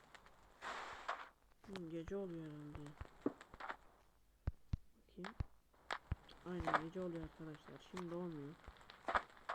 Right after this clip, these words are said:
Gece olması gerekiyor arkadaşlar. Buralarda otel sahipleri yani ben oturacağım. Arkadaşlar.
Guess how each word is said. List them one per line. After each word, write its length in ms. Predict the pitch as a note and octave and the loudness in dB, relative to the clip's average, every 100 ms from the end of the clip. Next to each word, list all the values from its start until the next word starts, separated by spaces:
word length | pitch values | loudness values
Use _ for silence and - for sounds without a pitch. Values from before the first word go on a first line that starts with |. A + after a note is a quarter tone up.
| - D3 | 0 0
Gece 380 | E3 F#3+ F3+ - - - - - - - | 2 4 4 2 0 -2 0 -2 6 8
olması 360 | E3 E3+ - - | 8 12 12 12
gerekiyor 400 | - - D#3 D3 | 12 12 0 0
arkadaşlar. 800 | D#3 D3 D#3+ D3+ - D3+ F3 G3 | 0 -2 -4 -4 -2 -4 0 4
Buralarda 680 | G3+ F#3+ E3+ E3 D#3+ F3+ G3+ - - - - - - - - - - - | 6 6 6 2 2 0 0 -10 -18 -18 -16 -12 0 0 0 -12 -14 -2
otel 380 | F3+ G#3+ F#3+ F#3+ | 0 4 2 0
sahipleri 680 | - - F3 E3+ - E3 D#3+ | -8 -2 0 0 0 -2 0
yani 360 | D#3+ E3 D#3 | 0 -2 0
ben 260 | F3 E3 E3 - - - | 0 0 -2 -10 -12 -10
oturacağım. 580 | D3+ E3 D#3 E3 E3 - - - - - - - - - - - - - | -8 -4 -4 -4 -6 -8 -16 -20 -20 -20 -20 -20 -20 -20 -20 -20 -20 -14
Arkadaşlar. 800 | D3 D3+ D3 D#3 D3+ - D#3 | -8 -6 -6 -4 -4 -2 -4